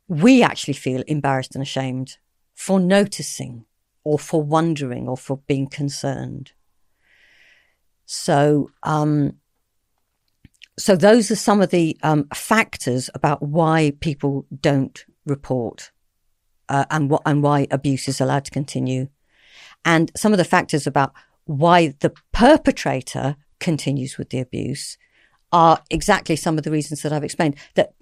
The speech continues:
he wouldn't be alone, or she wouldn't be alone in thinking that it's okay, because you can go online and you can see,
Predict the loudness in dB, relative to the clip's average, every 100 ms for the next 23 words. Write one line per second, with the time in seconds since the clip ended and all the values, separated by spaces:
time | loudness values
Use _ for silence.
0 | -20 _ _ _ _ _ 4 6 8 6
1 | 6 4 6 6 6 6 4 0 -4 -4
2 | -6 -6 2 4 4 0 0 0 4 6
3 | 6 4 -2 -4 -2 -4 -4 0 2 2
4 | -2 -6 -4 -4 _ _ _ _ _ 0
5 | 0 0 0 0 0 -2 -4 -4 -8 _
6 | _ _ _ _ _ _ -6 -2 -2 -4
7 | -6 -4 -2 0 0 0 0 2 2 0
8 | -2 -2 -4 -8 -10 -4 -4 -4 -8